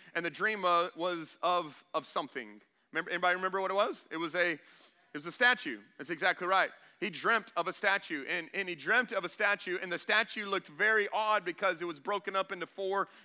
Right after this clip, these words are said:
different pieces of the statue, and he said that the top of the statue was made of gold. It was made of gold, and, and, and that gold was the head, and then it was bronze, and then it was iron, and there was all these different things. And, and the dream was that, that you,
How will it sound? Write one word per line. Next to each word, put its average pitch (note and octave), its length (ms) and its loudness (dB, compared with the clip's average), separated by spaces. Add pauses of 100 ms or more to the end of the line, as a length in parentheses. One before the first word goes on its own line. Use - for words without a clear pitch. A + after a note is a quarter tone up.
(100)
different F#3 380 -2
pieces F#3+ 420 -8
of F3 200 -2
the E3+ 100 -4
statue, F3 540 -2 (200)
and E3+ 100 -2
he E3+ 60 -4
said F#3 160 -2
that D#3+ 120 -2
the E3 80 -2
top A3 380 6
of F#3+ 140 0
the E3+ 80 -2
statue F3+ 480 -2
was E3+ 180 -6
made E3+ 220 2
of C#3 160 -8
gold. G3+ 460 0
It - 540 -20
was C#3+ 100 -12
made G3 160 2
of D3+ 100 -10
gold, G3 380 -2
and, F#3 220 -6
and, F3 220 -4
and E3+ 120 -4
that E3 180 4
gold G3+ 300 0
was E3+ 160 -4
the E3 120 2
head, F3+ 360 4
and D3 120 -6
then E3+ 120 -2
it E3 120 -4
was D3 140 -8
bronze, E3+ 540 0
and D#3 100 -6
then E3 100 -6
it E3 60 0
was D3 120 -6
iron, F#3 420 2
and D#3 80 -6
there D#3+ 40 -4
was D#3 100 -4
all A3+ 180 0
these G3 160 -8
different G3 320 -6
things. F3+ 340 -2 (280)
And, F3+ 180 2
and F#3+ 120 -2
the F#3 60 0
dream A#3+ 460 2
was F#3+ 420 2 (200)
that, F3 260 4 (220)
that F3+ 280 4
you, A#3+ 840 2